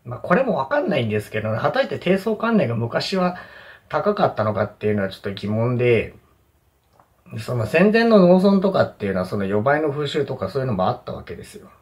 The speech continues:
あの、津山事件とかっていうのもそれがベースになってるんですけど、だそういうのもあって、実はそうじゃな、そうじゃなかったんじゃないかって話もあるんですけど、まあ、一般的には普通しないですよね。その婚前交渉とか、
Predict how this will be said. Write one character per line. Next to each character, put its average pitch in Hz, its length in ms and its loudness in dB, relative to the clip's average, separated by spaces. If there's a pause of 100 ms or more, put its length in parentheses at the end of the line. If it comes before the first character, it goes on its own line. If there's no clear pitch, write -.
(540)
あ 123 140 0
の、 110 100 2
津 143 160 -4
山 143 240 4
事 143 140 0
件 98 200 -2
と 90 100 -6
か 95 100 -4
っ - 80 -8
て - 140 -10
い 98 60 -4
う 95 40 -4
の 92 80 -4
も 95 100 -8
そ - 120 -6
れ 98 140 -2
が 95 140 -2
ベ 104 140 -2
ー 101 40 0
ス 104 120 -10
に 98 80 -4
な 104 100 -2
っ 101 100 -12
て 87 100 -8
る 85 160 -10
ん 76 60 -14
で - 80 -14
す - 140 -20
け 82 120 -8
ど、 101 360 0 (600)
だ 110 100 -8
そ 208 140 4
う - 20 4
い 233 40 4
う - 20 2
の 175 100 2
も 101 120 4
あ 104 60 4
っ - 100 -6
て、 90 140 -10
実 107 220 -2
は 127 60 0
そ 170 120 -4
う 156 60 0
じ 120 60 2
ゃ - 20 2
な、 113 180 -2
そ 160 160 -4
う 127 260 -6
じ - 160 -10
ゃ 107 80 0
な 117 120 2
か 143 120 -4
っ - 100 -8
た 92 100 -6
ん 90 40 -8
じ 98 60 -6
ゃ 95 40 -4
な 107 120 0
い 120 60 -2
か 104 100 0
っ - 80 -6
て - 80 -6
話 113 320 0
も 117 120 -4
あ 107 60 4
る 113 120 -2
ん 92 60 -6
で 90 100 -14
す - 120 -20
け 98 120 -10
ど、 101 120 -4
ま 120 180 2
あ、 92 60 2
一 110 220 -4
般 208 180 2
的 208 200 -2
に 202 80 4
は - 260 -2 (480)
普 - 160 -14
通 180 200 0
し - 160 -6
な 147 120 0
い 117 100 0
で - 80 -10
す - 120 -18
よ - 120 -12
ね。 76 220 -10 (540)
そ - 160 -8
の 107 80 -4
婚 131 240 -4
前 127 180 0
交 127 220 0
渉 90 200 -4
と - 120 -10
か、 101 560 2